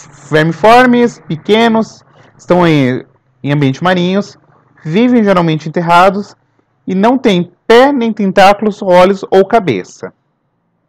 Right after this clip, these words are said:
Nós temos aqui o caso aqui no Monoclopora, que apresenta apenas uma única concha, são animais marinhos, tá?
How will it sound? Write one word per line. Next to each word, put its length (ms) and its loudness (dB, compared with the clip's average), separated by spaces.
Nós 140 -10
temos 160 -6
aqui 180 -6
o 60 -8
caso 300 -2
aqui 360 -12
no 160 -6
Monoclopora, 1040 -2
que 180 -8
apresenta 420 -8
apenas 220 -8
uma 160 -6
única 440 -6
concha, 380 -4
são 140 -6
animais 320 -6
marinhos, 460 -6
tá? 400 -4